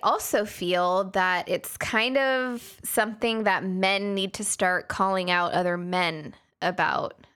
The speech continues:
um, you know, and, and I have my speculations as to where it comes from. Like, <laughs> I mean, especially in Latin culture, like, Roman Catholic theology. And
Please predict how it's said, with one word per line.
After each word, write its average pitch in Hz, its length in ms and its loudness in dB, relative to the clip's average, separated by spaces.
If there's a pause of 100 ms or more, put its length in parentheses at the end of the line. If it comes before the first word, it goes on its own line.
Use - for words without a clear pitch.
(140)
um, 180 520 -2 (160)
you 196 100 -2
know, 185 180 2
and, 180 200 -4 (480)
and 220 180 0
I 208 120 2
have 320 260 0
my 220 400 0
speculations 190 760 -2
as 185 140 -4
to 202 100 -6
where 175 200 2
it - 60 -6
comes 165 300 -4
from. 226 440 0
Like, - 460 -2 (240)
<laughs> - 220 -12
I 190 120 2
mean, 180 440 -2
especially 190 440 0
in 180 100 -2
Latin 170 240 0
culture, 233 440 0
like, 185 320 0
Roman 170 260 0
Catholic 170 420 -2
theology. 202 760 0 (480)
And 185 480 -2